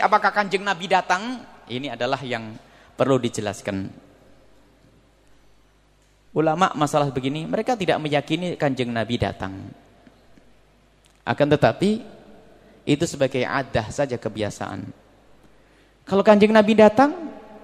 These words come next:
bagaimana? Mungkin tidak. Alamnya Nabi Muhammad itu rohnya mutlak, tidak terikat. Kenapa tidak bisa datang? Orang di alam barzah itu alamnya mutlak, bisa datang kemana-mana.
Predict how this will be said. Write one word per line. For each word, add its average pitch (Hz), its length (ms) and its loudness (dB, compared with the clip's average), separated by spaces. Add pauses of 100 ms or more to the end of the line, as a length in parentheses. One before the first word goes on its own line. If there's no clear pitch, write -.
(160)
bagaimana? 220 480 6
Mungkin 226 400 0
tidak. 285 320 4 (920)
Alamnya 147 500 4
Nabi 139 220 0
Muhammad 139 500 -2
itu 170 160 -8
rohnya 156 400 -8
mutlak, 139 480 -4
tidak 123 240 -4
terikat. 135 360 -4 (120)
Kenapa 233 320 -4
tidak 156 220 -6
bisa 117 180 -2
datang? 101 320 -2 (880)
Orang 202 320 6
di 175 80 4
alam 165 320 4
barzah 143 320 6
itu 180 160 2 (240)
alamnya 143 560 2
mutlak, 135 560 -2
bisa 131 240 -4
datang 151 320 0
kemana-mana. 117 720 -4